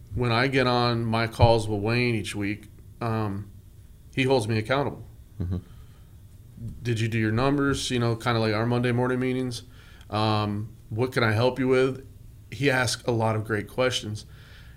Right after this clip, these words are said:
Speaker 1: You have to be willing. You can't just get a coach and decide you're gonna be successful. Like, you have to be willing to put in the work.
Speaker 2: Work, yeah.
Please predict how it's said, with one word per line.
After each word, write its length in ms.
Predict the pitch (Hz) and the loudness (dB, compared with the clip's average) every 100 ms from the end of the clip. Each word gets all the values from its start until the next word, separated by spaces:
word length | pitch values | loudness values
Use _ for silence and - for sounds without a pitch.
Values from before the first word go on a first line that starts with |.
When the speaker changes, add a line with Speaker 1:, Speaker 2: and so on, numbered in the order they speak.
| - | -8
Speaker 1:
You 300 | 120 165 185 | 2 4 8
have 240 | 180 175 | 8 8
to 100 | 160 | 4
be 160 | 139 147 | 2 2
willing. 800 | 135 127 147 151 127 110 107 110 - - - - - - | 4 8 8 8 6 4 0 -4 -10 -18 -20 -20 -20 -8
You 120 | 143 | -4
can't 260 | 147 220 202 | 8 8 8
just 140 | 180 117 - - | 4 2 -6 0
get 160 | - 170 | 6 6
a 40 | |
coach 420 | 165 156 165 147 135 | 6 6 6 6 2
and 80 | |
decide 360 | 127 117 131 131 | 0 4 6 6
you're 100 | 127 | 4
gonna 120 | 123 | 2
be 120 | 120 | 0
successful. 520 | 113 110 - 131 - 113 | 0 -2 2 2 4 0
Like, 100 | 107 | 2
you 180 | 143 180 | 4 4
have 120 | 175 | 4
to 80 | 139 | 0
be 120 | 127 | 2
willing 340 | 120 131 135 | 4 4 4
to 60 | 110 | 2
put 220 | - 131 | 2 2
in 140 | 123 104 | 4 2
the 60 | |
work. 320 | 92 127 165 98 | 2 2 2 2
Speaker 2:
Work, 240 | 90 | 0
yeah. 80 | - | 0